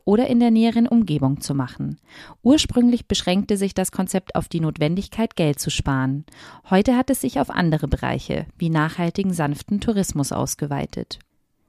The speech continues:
Über ein Drittel der deutschen Urlauber plant ihre Reisen schon jetzt unter Aspekten der Nachhaltigkeit.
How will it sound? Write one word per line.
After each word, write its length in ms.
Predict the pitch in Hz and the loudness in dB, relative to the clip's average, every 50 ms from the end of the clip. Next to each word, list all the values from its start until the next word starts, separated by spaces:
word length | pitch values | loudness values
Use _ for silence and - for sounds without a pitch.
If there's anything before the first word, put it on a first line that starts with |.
| _ _ _ _ _ - | _ _ _ _ _ 4
Über 240 | 233 269 - 294 277 | 6 6 6 4 4
ein 180 | 190 180 165 | 4 2 2
Drittel 300 | 147 160 180 - 202 185 | 0 -2 -2 -2 -4 -2
der 120 | 165 156 147 | -2 -2 0
deutschen 380 | - 139 139 135 - - 165 - | 0 0 0 0 -2 -4 -2 -2
Urlauber 460 | - 156 151 156 156 160 190 208 226 - | 0 2 2 2 2 2 0 -2 -2 -2
plant 320 | - - 180 151 147 151 - | -4 -4 -2 -2 -2 -2 -4
ihre 260 | - 151 151 143 143 | -4 -4 -4 -6 -6
Reisen 400 | 139 135 139 151 156 - 226 220 | -4 -4 -2 -2 0 0 0 0
schon 200 | - - 151 147 | 0 0 -2 0
jetzt 340 | 143 165 214 - - - - | 0 0 0 0 -2 -4 -4
unter 240 | 143 170 - - - | -2 -2 -2 -4 -4
Aspekten 480 | 151 - - 143 139 - - - 220 | -4 -4 -4 -4 -4 -4 -2 0 2
der 100 | 240 233 | 4 4
Nachhaltigkeit. 840 | 214 180 139 143 - 139 135 - 147 139 - - - 151 - - - | 4 4 2 0 -2 -6 -6 -4 -8 -10 -10 -8 -8 -8 -8 -8 -10